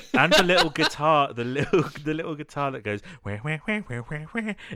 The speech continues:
Speaker 2: in the, in the verses, just in the background.
Speaker 1: I just don't know. Like, I really struggled to write notes about it 'cause I was just like, "Oh, and then, and then there's this bit."
Speaker 2: <laughs>
Speaker 1: Oh, I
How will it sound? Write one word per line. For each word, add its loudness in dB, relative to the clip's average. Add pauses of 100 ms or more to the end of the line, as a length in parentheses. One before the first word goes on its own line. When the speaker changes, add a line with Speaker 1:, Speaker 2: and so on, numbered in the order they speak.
(100)
Speaker 2:
in -6
the, 2
in -6
the -8
verses, -4
just -14
in -14
the -8
background. -6 (220)
Speaker 1:
I -8
just -6
don't -2
know. -2
Like, -4
I -2
really -4
struggled -6
to -10
write -2
notes -6
about 0
it -6
'cause -12
I 0
was -4
just -12
like, -4
"Oh, 2
and 0
then, 2
and 0
then 0
there's -2
this -2
bit." 2
Speaker 2:
<laughs> 0 (960)
Speaker 1:
Oh, -2
I -4